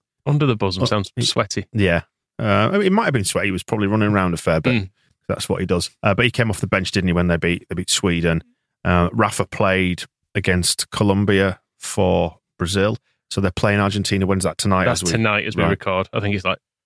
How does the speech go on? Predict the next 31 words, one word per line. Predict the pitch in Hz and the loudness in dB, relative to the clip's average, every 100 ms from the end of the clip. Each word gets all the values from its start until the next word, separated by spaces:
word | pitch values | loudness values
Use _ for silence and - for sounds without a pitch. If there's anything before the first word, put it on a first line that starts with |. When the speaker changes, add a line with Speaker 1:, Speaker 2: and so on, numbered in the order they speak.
| - | -4
Speaker 1:
midnight | 101 101 101 98 | -2 0 0 0
or | 98 | 0
half | 104 - | -2 0
eleven | 107 104 107 | -2 0 -2
or | |
something. | 98 110 - 110 | -4 -6 -4 -6
So | - 95 90 _ 208 269 - | -4 -6 -8 _ -20 -12 -2
might | 143 | 0
be | 110 | 2
worth | 98 - | 0 0
staying | - 107 | -4 -4
up | - | -2
for. | 127 82 | -2 -2
Uh, | - 202 | 0 2
Brazil | 233 196 | 2 2
Argentina | 135 117 113 113 107 | 0 -2 -4 -2 -2
is | 101 | -2
always | 98 95 | -2 -4
worth | 95 90 | -6 -6
watching, | 87 - 98 | -8 -10 -10
isn't | 98 107 | -2 0
Speaker 2:
Yeah, | 78 | 0
Speaker 1:
it? | 76 | 0
It's | 73 | -2
a, | |
Speaker 2:
of | 101 | -4
course | - 87 | -4 -4
it | 92 | -4
is. | 92 - | -6 -2
Speaker 1:
a | |
lively, | 127 117 117 107 110 | 2 2 2 0 -2